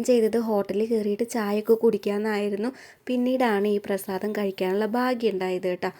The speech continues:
അപ്പോൾ ഹോട്ടൽ ഭക്ഷണത്തിനെക്കാട്ടും നല്ലതല്ലേ അമ്പലത്തിൽ നിന്ന് കഴിക്കണേന്ന് പറഞ്ഞിട്ട് ഞങ്ങൾ ഉപ്പുമാവും ചായയൊക്കെ കഴിക്കുകയാണ് കേട്ടോ. അപ്പോൾ ജിതിയേട്ടൻ ഉപ്പുമാവ് കഴിക്കാൻ ഇരുന്നിട്ടുണ്ടായിരുന്നില്ല, അവിടെ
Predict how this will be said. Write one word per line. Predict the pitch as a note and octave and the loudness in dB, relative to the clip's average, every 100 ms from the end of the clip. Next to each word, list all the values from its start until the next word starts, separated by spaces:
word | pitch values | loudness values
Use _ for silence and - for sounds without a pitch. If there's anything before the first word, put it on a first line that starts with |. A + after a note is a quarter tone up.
| - - - | -18 -18 -4
അപ്പോൾ | - C4 | 0 4
ഹോട്ടൽ | B3+ B3 B3 | 4 4 2
ഭക്ഷണത്തിനെക്കാട്ടും | B3+ - C4+ C4 C4 B3+ C4+ C4 | 0 -4 -4 -2 -2 0 2 2
നല്ലതല്ലേ | A#3 G#3 G3 G3 F#3+ G3+ | 2 2 2 2 4 2
അമ്പലത്തിൽ | F#3 F#3 F3+ G3 | 0 -2 -2 -2
നിന്ന് | G3+ G#3 | -2 0
കഴിക്കണേന്ന് | F#3 F#3 F#3+ F#3 G3 | 0 0 -2 -2 -2
പറഞ്ഞിട്ട് | F#3+ G3 F#3 C4+ - - - - | -2 -4 -4 -6 -10 -20 -12 -4
ഞങ്ങൾ | C#4+ C#4 | 0 0
ഉപ്പുമാവും | C#4 G#3 F#3+ G3 G3+ | 0 -4 -2 -2 -4
ചായയൊക്കെ | G3 F3+ F3 F#3+ G3 | -4 -4 -6 -6 -4
കഴിക്കുകയാണ് | F3 E3 F#3 F3 E3+ | -6 -6 -6 -6 -6
കേട്ടോ. | E3+ F3+ - - - - | -8 -10 -12 -20 -20 -6
അപ്പോൾ | - B3+ | 0 0
ജിതിയേട്ടൻ | B3 A#3 A3+ B3+ B3+ | 2 0 0 -4 -6
ഉപ്പുമാവ് | A3 G#3+ G3+ A3 | -4 -2 -2 0
കഴിക്കാൻ | A3 F#3 - F#3+ G3+ | -2 -2 -2 0 2
ഇരുന്നിട്ടുണ്ടായിരുന്നില്ല, | F3+ F#3 F#3+ G3 F#3 F3 F3+ F#3 F3 F#3 A3 - - - - B3 | 0 -2 -2 -4 -4 -4 -2 -2 -2 -4 -8 -14 -20 -20 -2 2
അവിടെ | B3+ | 2